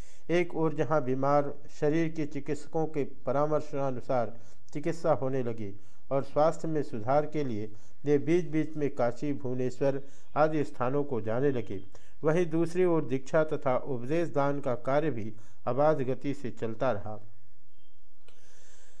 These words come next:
जिससे कि कोई भी प्रार्थी वंचित नहीं रहा। इसी बीच उन्नीस सौ सत्ताईस ईस्वी के द्वितीय पाद में काशी में एक बार बुखार तथा कमर में दर्द के कारण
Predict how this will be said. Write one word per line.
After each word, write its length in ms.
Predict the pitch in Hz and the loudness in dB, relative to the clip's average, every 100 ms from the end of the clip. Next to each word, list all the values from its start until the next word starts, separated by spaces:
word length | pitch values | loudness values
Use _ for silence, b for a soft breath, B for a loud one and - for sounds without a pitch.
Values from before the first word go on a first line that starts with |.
| b - | b 0
जिससे 380 | 151 202 202 196 | 4 4 6 4
कि 160 | 190 | 4
कोई 320 | 170 165 180 190 | 0 4 4 6
भी 140 | 165 | 4
प्रार्थी 520 | 165 139 139 - 160 | 4 6 6 4 0
वंचित 680 | 156 135 - 127 135 156 156 | 0 -2 0 0 0 0 -2
नहीं 280 | 117 113 156 | -2 0 0
रहा। 360 | 110 104 107 - - | 0 0 -2 -2 -2
इसी 260 | 151 165 151 | 0 0 0
बीच 300 | 143 147 - | 0 0 -2
उन्नीस 420 | 143 139 151 - | 0 0 0 0
सौ 120 | 135 | 0
सत्ताईस 560 | 131 117 - 143 151 147 | 0 0 2 2 2 0
ईस्वी 280 | 120 135 | 0 0
के 180 | 131 120 | 0 0
द्वितीय 380 | 110 127 135 160 | 0 -2 0 0
पाद 380 | 156 120 131 127 | 0 2 2 2
में 280 | 117 98 - - b b b b - | 0 -2 -2 -2 b b b b 4
काशी 380 | 147 147 190 | 4 4 0
में 320 | 185 160 160 - - | 0 0 0 -2 -2
एक 300 | 151 156 156 | 0 0 2
बार 180 | 147 139 | 4 4
बुखार 420 | 113 107 - 143 147 | 2 -2 2 4 4
तथा 320 | 135 117 120 | 0 0 0
कमर 360 | - 139 156 156 | 0 0 0 0
में 220 | 127 101 | 0 0
दर्द 260 | 135 147 | 0 0
के 180 | 151 135 | -2 -2
कारण 440 | 120 123 123 131 | 0 2 2 0